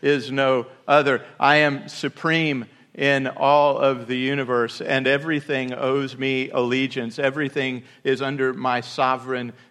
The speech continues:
control." Uh, that is a massive claim, and it's one that we have to wrestle with.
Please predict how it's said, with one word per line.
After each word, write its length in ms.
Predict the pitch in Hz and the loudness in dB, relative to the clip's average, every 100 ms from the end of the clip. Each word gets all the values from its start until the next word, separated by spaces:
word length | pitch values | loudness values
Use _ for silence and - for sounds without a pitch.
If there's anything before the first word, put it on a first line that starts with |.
| - | -4
control." 800 | 143 127 - 131 131 123 107 - - | -4 -4 -2 0 2 2 0 -12 -2
Uh, 140 | 131 | 0
that 200 | 127 139 | 2 2
is 160 | 135 135 | 2 2
a 140 | 139 | 0
massive 960 | 131 135 139 139 151 156 - 131 113 - | 0 -4 0 0 2 -2 -2 -4 -4 -10
claim, 580 | - 135 127 110 95 101 _ _ _ _ _ _ 147 | -6 -4 -2 -4 -10 -18 _ _ _ _ _ _ -2
and 100 | 151 | -2
it's 160 | 147 | 0
one 260 | 156 170 170 | 0 2 4
that 140 | 147 | 2
we 160 | 147 143 | 2 0
have 340 | - 156 147 - | 2 0 0 -4
to 120 | 135 | 0
wrestle 380 | 123 120 110 92 | 0 0 -4 -8
with. 500 | 95 98 - _ | -10 -12 -14 _